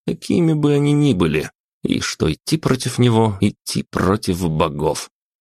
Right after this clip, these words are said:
С этим согласился и Роман, и Феодосий, да и остальной народ тоже. Всё ведь шло будто бы одно к одному. Обычно люди таких испытаний не выдерживают. А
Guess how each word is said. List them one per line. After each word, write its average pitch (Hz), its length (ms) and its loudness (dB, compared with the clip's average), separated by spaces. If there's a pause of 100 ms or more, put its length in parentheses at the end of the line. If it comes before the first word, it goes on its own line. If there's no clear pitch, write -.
(280)
С - 160 -12
этим - 260 -2
согласился 90 640 0
и 120 160 2
Роман, 90 540 0
и 131 160 -2
Феодосий, 80 880 -6 (340)
да - 120 -2
и 170 120 2
остальной 143 540 2
народ 90 360 0
тоже. 90 400 -2 (440)
Всё - 320 -2
ведь 107 180 0
шло 101 340 2
будто 98 400 -2
бы 92 180 2
одно 90 240 2
к - 100 -4
одному. 80 680 0 (480)
Обычно 123 440 0
люди 117 240 0
таких - 340 -4
испытаний 98 560 0
не 92 180 4
выдерживают. 82 880 -2 (360)
А - 140 -6